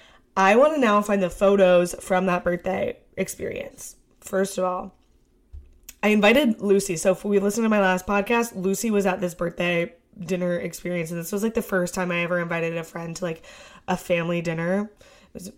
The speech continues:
it was a weird experience for me. I didn't like it. But anyways,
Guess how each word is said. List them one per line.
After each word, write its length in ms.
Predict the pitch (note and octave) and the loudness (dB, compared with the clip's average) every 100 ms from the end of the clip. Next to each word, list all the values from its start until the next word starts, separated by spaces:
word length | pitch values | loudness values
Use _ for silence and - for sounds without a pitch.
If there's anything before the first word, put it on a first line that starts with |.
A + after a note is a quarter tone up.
| _ - | _ -6
it 60 | |
was 100 | F3+ | -6
a 60 | E3+ | -6
weird 260 | E3+ F3 F3+ | -6 -6 -8
experience 560 | - - E3 F#3 A3 | -10 -10 -6 -6 -8
for 120 | - | -10
me. 120 | A3+ - | -8 -8
I 40 | |
didn't 260 | - - - | -8 -10 -10
like 200 | - - | -12 -10
it. 280 | - - _ - - - _ _ | -10 -12 _ -20 -20 -20 _ _
But 160 | A3 G#3+ | 0 2
anyways, 480 | G#3 G3+ G3 F#3+ | 4 4 4 2